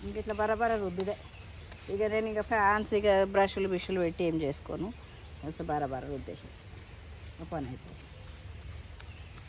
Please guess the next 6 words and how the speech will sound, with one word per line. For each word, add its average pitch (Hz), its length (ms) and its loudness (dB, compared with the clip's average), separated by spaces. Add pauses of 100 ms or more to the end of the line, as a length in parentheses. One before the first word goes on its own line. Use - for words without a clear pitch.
(1500)
ఇట్లా 208 140 0
ఏప్రాన్ 214 480 4
కట్టుకొని 226 540 0
గ్లౌజ్ 202 320 4
వేసుకున్నాం 196 420 -2
అనుకో, 151 320 -4